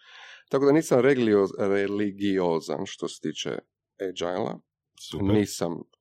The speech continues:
Speaker 1: coach profesionalan, ali ono što ti uvijek cilj je, mm, pomoći tom klijentu da napravi neku promjenu koja će rezultirati u tome da imaju nekakav
Speaker 2: Da.
Speaker 1: bolji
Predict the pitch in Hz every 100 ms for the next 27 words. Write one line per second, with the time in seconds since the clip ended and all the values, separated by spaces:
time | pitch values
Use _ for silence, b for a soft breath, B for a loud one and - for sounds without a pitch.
0 | - - 90 82 - - - - _ _
1 | _ _ _ _ - 87 - 90 - 107
2 | 135 - - b b b b b b b
3 | - 101 120 139 123 104 - 131 110 -
4 | - 170 160 113 98 104 101 92 87 117
5 | - _ _ - 101 98 95 95 92 107
6 | 110 107 107 95 - 98 92 - 95 95
7 | 101 95 90 92 90 90 87 - 107 98
8 | 82 101 - 95 92 95 90 90 90 85
9 | 90 90 85 92 - 87 85 87 85 78
10 | 78 _ 85 78 80 78 80 78 80